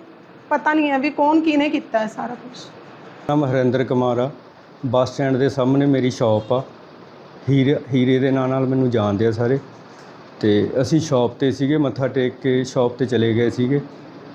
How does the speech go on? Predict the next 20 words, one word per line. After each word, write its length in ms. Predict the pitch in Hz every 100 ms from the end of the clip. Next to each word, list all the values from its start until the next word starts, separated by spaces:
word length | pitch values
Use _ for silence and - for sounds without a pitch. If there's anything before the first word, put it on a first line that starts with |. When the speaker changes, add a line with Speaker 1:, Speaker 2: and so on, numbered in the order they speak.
| - -
Speaker 2:
ਤੇ 480 | 113 104 101 98 104 -
ਘਰੇ 480 | - - - 165 139
ਕੋਈ 240 | 139 143 120
ਹੈ 160 | 107
ਨਹੀਂ 140 | 120 127
ਸੀਗਾ। 440 | 147 139 147 143
ਸਾਨੂੰ, 540 | 135 135 139 139 135 -
ਮੰਨ 140 | 135 131
ਲਓ, 240 | 139 135 - - - - - - 123 -
ਛੋਟੇ 240 | - 135 170
ਬ੍ਰਦਰ 300 | 151 143 143
ਦੀ 100 | 143
ਮਿਸਿਸ 380 | 135 131 135 123
ਸੀ 100 | 139
ਘਰੇ, 260 | 160 143
ਉਹਨਾਂ 200 | 139 151
ਦਾ 80 | 165
ਰਿੰਗ, 260 | 143 131 127 -
ਟੈਲੀਫੋਨ 440 | 139 127 123 135 117
ਆਇਆ 340 | 117 117 123